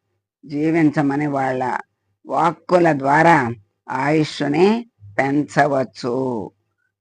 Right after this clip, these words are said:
తప్పకుండా ఆ ఫలితం ఉంటుంది అని గట్టిగా చెప్పారు. అది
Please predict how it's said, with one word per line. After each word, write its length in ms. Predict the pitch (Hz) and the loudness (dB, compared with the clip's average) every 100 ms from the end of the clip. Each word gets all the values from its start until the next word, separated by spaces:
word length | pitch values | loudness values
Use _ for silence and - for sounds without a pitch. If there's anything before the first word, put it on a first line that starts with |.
| _ 131 | _ -12
తప్పకుండా 1160 | 127 _ _ _ 165 151 156 139 151 190 208 214 _ _ _ - | -12 _ _ _ -8 -6 -4 0 4 4 2 -6 _ _ _ -8
ఆ 140 | 139 | -6
ఫలితం 640 | 131 139 143 151 160 151 151 147 | -4 -2 0 2 2 0 0 -2
ఉంటుంది 640 | 147 147 156 143 123 147 | 2 2 2 -2 -2 -2
అని 460 | 139 131 170 220 277 _ - - - 147 | -2 0 0 0 -4 _ -20 -20 -10 0
గట్టిగా 500 | 156 - - 180 185 | 0 -2 -4 0 2
చెప్పారు. 640 | 170 151 123 147 131 113 123 _ _ _ - | 2 0 -2 -2 -2 -2 -8 _ _ _ -16
అది 580 | 131 156 135 123 135 | -8 -6 -4 -6 -8